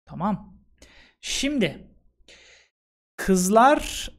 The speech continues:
erkekler, beyaz gömlekliler, siyah gömlekliler. Haydi bakalım. Ee, erkeklerin yüzde on beşi,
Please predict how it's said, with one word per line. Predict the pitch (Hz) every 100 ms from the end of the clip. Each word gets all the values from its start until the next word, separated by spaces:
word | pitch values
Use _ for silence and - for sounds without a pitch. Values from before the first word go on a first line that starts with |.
| -
erkekler, | 165 170 - 214 190 247 214 - - - - _ -
beyaz | 147 160 180 247 247
gömlekliler, | 254 240 233 233 233 226 247 277 -
siyah | - - - 170 180 196
gömlekliler. | 233 185 151 165 143 123 123 -
Haydi | 185 214 202
bakalım. | 175 156 123 - _ _ - - - _ _ _ -
Ee, | 156 156 151 151 147 147 147 143 143 - -
erkeklerin | 190 220 254 226 262 262 277 294
yüzde | 196 165 202 220 220
on | 277 262 262
beşi, | 247 - - -